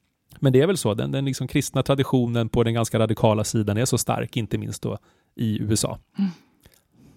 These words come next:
Speaker 2: Åh, fy fan. Men vad ska man göra åt sånt här då? Det är ju samma sak nu, det var väl ganska nyligen har det kommit ut att det är, eh, Livets Ord-skolan har,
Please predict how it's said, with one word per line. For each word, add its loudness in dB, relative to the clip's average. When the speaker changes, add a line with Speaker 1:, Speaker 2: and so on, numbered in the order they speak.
Speaker 2:
Åh, -16
fy -16
fan. -20
Men 2
vad 8
ska 0
man 8
göra 8
åt -2
sånt 2
här 4
då? 0
Det 4
är 8
ju 10
samma 8
sak 4
nu, 6
det 4
var 6
väl 4
ganska 4
nyligen 6
har 8
det 6
kommit 4
ut 2
att -2
det 0
är, 0
eh, 2
Livets 2
Ord-skolan 4
har, -2